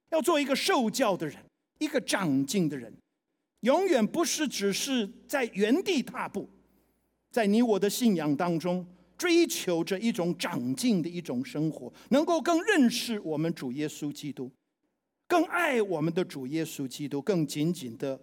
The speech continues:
跟随我们的主耶稣基督。做一个忠心的人，faithful；做一个待命的人，available；做一个诚信的人，integrity；做一个受教的人，teachable。最后是什么呢？最后是 H。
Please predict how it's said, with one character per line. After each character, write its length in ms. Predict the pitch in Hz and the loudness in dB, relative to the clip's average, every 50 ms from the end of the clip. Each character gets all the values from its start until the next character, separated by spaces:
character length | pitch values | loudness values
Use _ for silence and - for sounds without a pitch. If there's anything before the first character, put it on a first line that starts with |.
| _ _ | _ _
跟 280 | - 185 180 185 185 | -2 0 2 2 2
随 280 | 175 - - 147 131 143 - | 0 -4 -6 -8 -8 -8 -10
我 140 | 131 131 120 | -10 -8 -6
们 180 | 123 127 127 131 | -6 -4 -4 -4
的 180 | 127 135 127 117 | -6 -6 -10 -10
主 220 | - - 120 110 | -12 -12 -12 -12
耶 140 | 120 120 123 | -10 -12 -12
稣 240 | 120 - - - 127 113 | -12 -14 -14 -14 -14 -14
基 180 | - - 135 | -14 -16 -16
督。 180 | 131 - - - _ _ _ _ _ _ _ _ _ _ _ _ - | -18 -20 -20 -20 _ _ _ _ _ _ _ _ _ _ _ _ -4
做 160 | - 339 277 | 2 2 2
一 60 | 269 | 4
个 100 | 240 262 | 4 0
忠 280 | 247 - 294 277 285 277 | 2 2 4 6 6 4
心 260 | 277 - 247 262 254 | 4 4 2 4 4
的 80 | 247 226 | 4 2
人， 240 | 185 160 175 185 | 2 0 -2 -4
faithful； 420 | 185 - 190 185 165 - - 139 117 - - - - - | -4 -2 -2 -2 -2 -6 -12 -16 -16 -18 -20 -20 -20 -4
做 200 | - - 349 311 | 0 2 2 4
一 140 | 294 277 294 | 4 2 2
个 140 | 226 254 233 | 2 0 0
待 280 | 240 - - 370 339 285 240 226 | 0 0 0 2 4 4 4 6
命 240 | 226 233 240 226 202 | 6 6 6 6 4
的 100 | 170 180 | 2 2
人， 220 | 160 156 165 160 - | 0 0 -2 -4 -4
available； 640 | - 180 170 151 185 196 208 202 175 - - 131 - - - - | -4 -4 -2 -2 -2 0 2 0 0 0 -2 -12 -16 -18 -8 -4
做 180 | - 320 277 | 0 2 2
一 160 | 269 269 277 | 4 4 2
个 240 | 269 - 269 240 208 208 - - | 2 2 2 2 2 0 -4 -4
诚 400 | - - - 214 214 277 381 381 | -4 -2 0 4 4 4 4 2
信 320 | - - 392 330 277 233 | 0 0 4 4 4 4
的 80 | 196 185 | 4 2
人， 200 | 151 156 160 - | 0 -2 -6 -4
integrity； 840 | - 175 170 170 156 - - 233 269 247 262 247 208 - - 165 - - - - | -2 0 0 0 -2 -2 -4 -4 -4 0 0 -2 -2 -2 -4 -8 -8 -8 -14 -8
做 160 | - 254 262 226 | -2 2 2 2
一 60 | 226 | 2
个 160 | 185 196 180 | 0 -2 -2
受 420 | - - - - 415 339 254 196 | -2 -2 0 0 2 2 2 0
教 300 | 175 - 220 220 180 160 | -2 0 0 0 0 0
的 100 | 143 156 143 | -2 -4 -6
人， 360 | 123 127 131 127 117 131 147 - - _ _ _ _ _ _ _ _ _ _ _ _ _ _ | -6 -6 -8 -6 -6 -8 -8 -10 -18 _ _ _ _ _ _ _ _ _ _ _ _ _ _
teachable。 500 | - - 202 180 - 160 151 - 139 110 - _ _ _ _ _ | -4 -4 -4 -2 -2 -6 -6 -6 -10 -14 -14 _ _ _ _ _
最 160 | - 226 202 | 0 0 2
后 180 | - 208 185 160 | 2 0 -2 -2
是 160 | 143 - 170 | -4 -6 -6
什 160 | 151 - 139 | -6 -6 -6
么 120 | 123 131 131 | -6 -6 -6
呢？ 120 | 139 135 135 - _ _ _ _ _ _ _ _ _ _ _ | -8 -8 -10 -16 _ _ _ _ _ _ _ _ _ _ _
最 160 | - 170 165 | -4 -4 -4
后 160 | 143 160 151 | -2 -2 -4
是 160 | 139 - - 180 | -4 -6 -8 -10
H。 540 | - 170 143 - _ - - - - - | -8 -8 -10 -10 _ -20 -20 -20 -20 -20